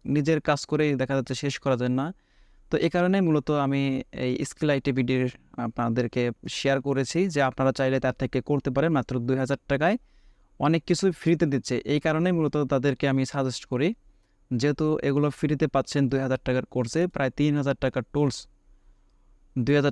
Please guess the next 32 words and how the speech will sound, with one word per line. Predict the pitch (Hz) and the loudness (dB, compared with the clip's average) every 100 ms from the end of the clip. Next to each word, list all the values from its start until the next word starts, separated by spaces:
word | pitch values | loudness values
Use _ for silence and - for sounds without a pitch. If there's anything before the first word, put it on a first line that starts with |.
| - | 0
টাকার | 143 135 | 0 0
কোর্সগুলোই | - 139 - 151 143 | 0 -2 0 0 2
ফ্রিতে | 156 151 143 | 0 0 0
পাচ্ছেন, | 131 - 117 - | -2 -2 -4 -2
এই | 151 160 156 135 - | 0 2 2 -2 -2
কারণে | 139 139 151 | -2 0 0
আরও | 135 123 | 0 -2
আপনি | 120 127 123 123 - - | -2 -2 -2 -4 -8 -6
এদেরকে | 131 127 131 135 | -2 0 0 -2
সাপোর্ট | - 139 143 - | -2 -2 -2 -4
করি। | 117 110 - _ _ _ _ _ - | -4 -4 -8 _ _ _ _ _ -2
তো | |
যারা | 139 151 160 | 2 2 2
করতে | 165 151 156 | 0 0 2
চান | 180 185 | 2 2
শুরু | - 160 156 | 0 0 2
করে | 151 147 | 0 -2
দিতে | 151 147 | -2 0
পারেন। | 156 185 170 | 2 4 2
দশ | 147 - | 0 -2
তারিখ | 151 147 | -2 -2
থেকে | 160 156 | 0 0
কিন্তু | 160 147 190 190 | 2 2 2 2
তাদের | 139 139 | 0 -2
ক্লাস | - 151 | 0 -2
শুরু | - 160 156 | 0 -2 0
হবে, | 156 208 247 - | 2 0 0 -4
এটা | - | -2
কিন্তু | 139 151 139 | 2 2 2
তাদের | 139 139 | 2 0
এগারোতম | - 139 139 131 131 123 | 0 2 2 2 2 2
ব্যাচ। | 120 - | 0 -4